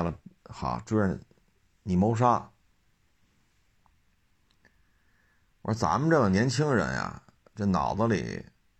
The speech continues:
咱是为了较劲而较劲呐，咱还是在想什么呢？这是。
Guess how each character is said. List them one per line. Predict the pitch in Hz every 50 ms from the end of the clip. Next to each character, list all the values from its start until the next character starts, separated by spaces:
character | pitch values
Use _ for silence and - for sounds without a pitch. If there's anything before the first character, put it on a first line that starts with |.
| _ _ _ _ _ _ _ _ _ _ _ _ _ _ _ _ _ _ _ _ _ _ _ -
咱 | 95 101 120 147
是 | 139 151 151
为 | 156 170 151
了 | 143 147
较 | 143 - 160 123 117 120
劲 | 120 180 160 113
而 | 113 135 139
较 | - 156 123 120 120
劲 | 131 175 175 143 107
呐， | 90 73 52 50 50 50 - - - - - _ _ _ _ _ _ _ _ _ _ _ _ _ _ _ _ _ _ _
咱 | - 104
还 | 98 101 95 104 104
是 | 107 98 90 76 - - - _ -
在 | - 101 92
想 | - - - 82 - - - -
什 | - - -
么 | - 85
呢？ | 110 123
这 | 117 80 58
是。 | -